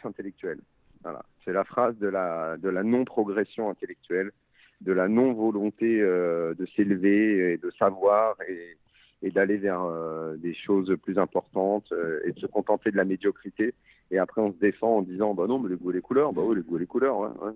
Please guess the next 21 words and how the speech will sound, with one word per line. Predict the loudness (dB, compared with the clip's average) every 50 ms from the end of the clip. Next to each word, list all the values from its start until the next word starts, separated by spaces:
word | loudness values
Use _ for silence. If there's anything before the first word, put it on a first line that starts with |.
| -4
Bah | 0 2 2
ouais, | 2 2 -2
t'as | -6
le | -2
droit | -2 -2
de | -2 -2
préférer | -4 -6 -2 0 0 2 2
le, | 2 0 -2 -4 _ _ -20 -20 _ -4
le, | -2 0 2 2
le, | 2 2 0 0 0 0 0 2 2
le | 2 2
pâté | 4 2 2 2 0
de | -2
chez | -2 -4
Carrefour | -4 -4 -4 -4 -2 -2 -2 -2
en | -2
foie | 0 0 0
gras | 2 2 0 -2
si | _ -4
t'as | -4
envie. » | -4 -4 -6 -8